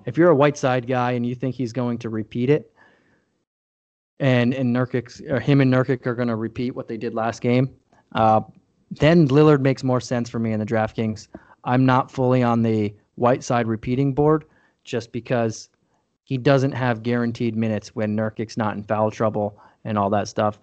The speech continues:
He still only played fifteen minutes last game. I know he put up sixteen and nine. That was against a m-, much worse interior guy in Jarrett Allen. Uh, Joe Val is much more physical.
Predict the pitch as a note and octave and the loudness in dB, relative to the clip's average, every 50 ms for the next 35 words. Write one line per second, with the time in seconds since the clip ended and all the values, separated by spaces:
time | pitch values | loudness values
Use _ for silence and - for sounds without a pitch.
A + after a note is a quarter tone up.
0 | _ _ _ - C3 - - F#3 G3+ G#3 G3+ F3+ E3 D3 - - C3 B2 - - | _ _ _ -8 -6 -2 2 2 4 4 6 4 4 4 4 2 2 2 2 0
1 | C3 - - - A#2+ A2 G#2+ A2+ A2 G2+ - - F#2+ G2 G2+ - - A2+ G#2+ G#2 | -2 -2 -2 -2 -2 0 0 0 -2 -2 -4 -6 -6 -6 -8 -8 -10 -10 -10 -10
2 | - - _ _ - - _ - - C3 C#3 C3+ C3+ B2+ - - C3+ B2+ B2 A2+ | -12 -14 _ _ -20 -18 _ 0 2 4 6 6 4 4 2 2 2 4 4 2
3 | - - - C3+ - - - C3 B2 A#2 A2+ A2+ A2+ A2+ A2+ A2+ A#2 A2+ A2+ - | 0 -2 -4 -4 -4 -4 -4 -2 0 0 0 0 0 0 0 0 0 -2 -4 -6
4 | _ _ _ _ _ - B2+ C3 C#3+ C3 A2+ A#2+ A#2 C3 B2 A#2+ A#2+ - A#2 B2+ | _ _ _ _ _ -2 0 0 0 0 -2 0 0 0 0 0 -2 -4 -2 0
5 | A#2+ A#2 A#2 B2 B2 - E3+ D#3 C#3 C3+ C3+ C#3 - - - - _ - C3+ A#2 | 0 2 0 -2 -2 -4 -2 0 2 4 2 2 0 -4 -12 -14 _ -12 -6 0
6 | B2 B2 B2 A#2+ - - - - - - - - C3 B2+ - - B2+ A#2+ A#2+ A#2+ | 2 2 2 2 0 -4 -14 -20 -20 -14 -8 -6 -6 -6 -4 -4 -2 0 0 0
7 | A2+ A2+ A2 A2+ A#2 A2+ A2 A2+ A2+ A2 G#2+ G#2 - A2 A2 A2 A2 G#2+ A2+ A#2 | -2 -2 -2 -2 0 0 2 2 0 -2 -4 -4 -4 -2 0 0 0 0 0 0
8 | A#2+ A#2+ B2+ B2 - _ - - - _ _ _ _ - - G#2+ G#2 G2+ G2 - | -2 -2 -4 -8 -12 _ -20 -20 -20 _ _ _ _ -6 -4 -2 -2 -2 -4 -6
9 | - _ _ - - - C3 B2+ A#2+ C3+ B2+ B2+ B2 A#2 A2 C#3 G3 G#3+ - A2+ | -10 _ _ -8 -2 2 2 2 4 4 4 4 4 2 0 0 0 0 0 -2
10 | - B2+ A#2+ A2+ G#2+ - B2+ A#2 A2+ B2 - - B2 A#2+ A#2+ A#2+ - | -2 -2 -2 -2 -2 -2 -2 -2 -2 -4 -4 -2 -2 -2 -2 -4 -8